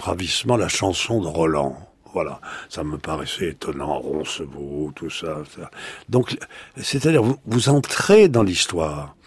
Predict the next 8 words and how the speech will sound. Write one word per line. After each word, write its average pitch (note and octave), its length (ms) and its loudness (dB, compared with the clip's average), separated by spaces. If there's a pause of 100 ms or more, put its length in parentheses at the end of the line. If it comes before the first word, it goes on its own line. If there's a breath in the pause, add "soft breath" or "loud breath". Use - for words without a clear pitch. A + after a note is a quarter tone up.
(240 loud breath)
c'est G2+ 260 -6
chose - 380 2
qui D#2+ 180 -8
est D2 220 -6
très - 460 4 (260 soft breath)
perturbée D#2+ 600 -2
aujourd'hui, G#2 640 2
puisque - 460 -4